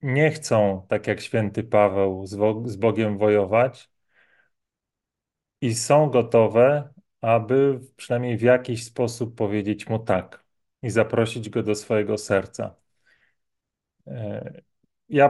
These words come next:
przez większość swojego życia byłem ateistą i tak naprawdę z tym Kościołem wojowałem. Można powiedzieć, że mam dosyć dużo wspólnego ze świętym Pawłem, przynajmniej w tej części życia, gdzie,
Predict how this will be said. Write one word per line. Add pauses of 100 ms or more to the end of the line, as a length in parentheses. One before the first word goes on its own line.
(120)
przez
większość
swojego
życia
byłem
ateistą
i
tak
naprawdę
z
tym
Kościołem
wojowałem. (440)
Można
powiedzieć,
że
mam
dosyć
dużo
wspólnego
ze
świętym
Pawłem, (320)
przynajmniej
w
tej
części
życia,
gdzie,